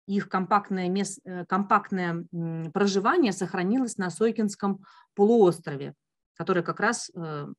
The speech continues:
выходит на южный берег Финского залива. Как видно на слайде, э, вот нынешняя ситуация пока такая. Но на самом деле, а, уже семимильными шагами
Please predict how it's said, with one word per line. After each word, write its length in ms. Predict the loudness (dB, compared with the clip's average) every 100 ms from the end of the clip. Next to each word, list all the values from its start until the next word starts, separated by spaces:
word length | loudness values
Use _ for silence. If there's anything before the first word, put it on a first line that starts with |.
| _
выходит 640 | -12 -4 0 2 0 -4 -12
на 280 | -8 -6 -2
южный 320 | 0 0 2
берег 320 | 2 2 0
Финского 400 | -4 -4 -4 -2
залива. 480 | 2 2 2 -4 -10 _ _ _ _
Как 180 | -10 -4
видно 440 | -2 0 -2 -2 -6
на 160 | -4
слайде, 600 | -2 0 2 2 2 -4 -8 _ _ _ _ -12
э, 320 | -8 -6 -6 -8 _ _ _ _ _ _ _ _ _ _ -8
вот 180 | -2
нынешняя 420 | 2 2 2 2 0
ситуация 800 | 0 2 2 2 -2 -2 -2 -6 _ _
пока 460 | -2 4 4 4 -4 _ _ _ _ _ _ _ 0
такая. 580 | 0 4 4 4 0 -10
Но 100 | -6
на 100 | -6
самом 340 | 2 4 6 4
деле, 520 | 4 2 4 2 -4 _ _ _ _
а, 260 | -4 -2 0
уже 240 | 2 2
семимильными 880 | 2 4 4 6 4 4 2 -2 -4 -10
шагами 760 | -4 -2 2 2 2 0 -2